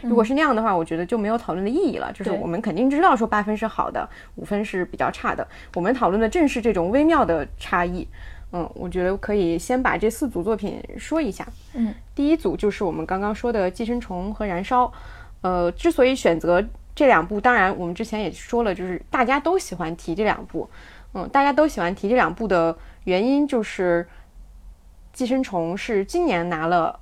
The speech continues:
Speaker 2: 金棕榈，而《燃烧》是去年错失金棕榈，而他们又同时都是韩国电影的，呃，代表。去年是《燃烧》作为代表，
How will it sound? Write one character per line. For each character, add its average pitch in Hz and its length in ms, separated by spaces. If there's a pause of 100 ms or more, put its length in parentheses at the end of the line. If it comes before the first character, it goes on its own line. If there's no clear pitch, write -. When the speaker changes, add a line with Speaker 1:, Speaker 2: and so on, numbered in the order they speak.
(100)
Speaker 2:
金 208 160
棕 208 180
榈， 160 140 (320)
而 180 160
《燃 165 180
烧》 247 200
是 240 140
去 254 200
年 175 260
错 311 220
失 214 220
金 185 140
棕 180 200
榈， - 60 (360)
而 170 260
他 - 200
们 226 240
又 233 120
同 196 220
时 233 160
都 277 180
是 - 280
韩 185 300
国 220 140
电 220 220
影 - 180
的， - 380 (200)
呃， 170 420
代 262 140
表。 185 220 (500)
去 294 140
年 175 180
是 175 300
《燃 175 160
烧》 269 180
作 262 80
为 185 120
代 190 120
表， - 160